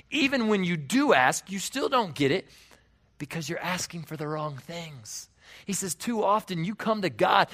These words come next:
and you pour out your laundry list, but you haven't taken time to praise him and you're not seeing things through his eyes. You, you're just, you're caught up in your emotions and your feelings again.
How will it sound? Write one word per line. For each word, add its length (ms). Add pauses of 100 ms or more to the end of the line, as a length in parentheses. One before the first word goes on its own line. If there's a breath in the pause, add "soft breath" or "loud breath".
(160 loud breath)
and 140
you 80
pour 320
out 200
your 120
laundry 360
list, 220
but 160 (180 loud breath)
you 160
haven't 200
taken 260
time 220
to 60
praise 380
him 100
and 80
you're 100
not 160
seeing 300
things 340 (280 loud breath)
through 200
his 340
eyes. 320 (220 loud breath)
You, 100
you're 200
just, 240 (120 loud breath)
you're 120
caught 280
up 140
in 80
your 140
emotions 500
and 100
your 100
feelings 440
again. 300